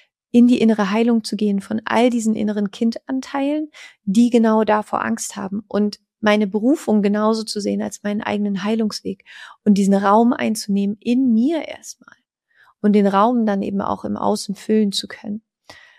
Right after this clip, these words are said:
Und ich wünsche dir einfach so sehr von Herzen, dass du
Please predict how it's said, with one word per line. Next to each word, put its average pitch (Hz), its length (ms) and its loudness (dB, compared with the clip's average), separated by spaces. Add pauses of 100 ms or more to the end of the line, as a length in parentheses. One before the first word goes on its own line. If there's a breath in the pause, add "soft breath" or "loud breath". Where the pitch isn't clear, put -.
(140)
Und 196 600 -2 (340)
ich - 180 -6
wünsche 240 320 2
dir 220 300 2
einfach 208 280 -4
so 214 140 -6
sehr 202 180 -2
von 208 160 -6
Herzen, 208 420 -4
dass 196 180 -6
du 202 300 -4